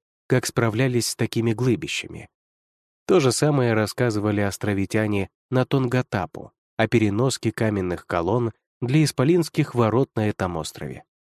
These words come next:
Значит, можно предположить, что тот же народ применял и на Пасхе те же способы. Работа над статуей в мастерской отнимала много времени,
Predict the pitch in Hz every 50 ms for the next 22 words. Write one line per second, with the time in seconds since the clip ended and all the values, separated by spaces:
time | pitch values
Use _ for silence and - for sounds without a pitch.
0 | _ _ _ _ _ _ _ _ - 101 98 113 160 208 - - 160 - 151 151
1 | 165 156 143 147 131 - 135 127 - - 123 113 117 113 107 151 180 156 - _
2 | _ _ _ _ _ _ - - 147 151 151 202 214 180 151 165 175 160 151 139
3 | 139 170 104 - _ - 127 123 120 117 113 117 135 151 151 135 - 143 143 135
4 | 127 117 - - 143 139 117 - - - 85 80 78 - - 120 113 107 107 -
5 | - - - 78 - - - - - - _ _ _ _ _ _ _ _ _ _
6 | _ _ _ _ _ _ _ - - 101 110 113 151 175 156 151 143 143 139 -
7 | - - - 156 165 156 - 147 143 135 131 123 123 120 127 127 - - - 117
8 | 107 - - - 160 160 147 135 - - 123 110 107 123 131 127 123 117 107 104
9 | 110 127 117 95 90 87 80 - - 90 76 76 - - - - -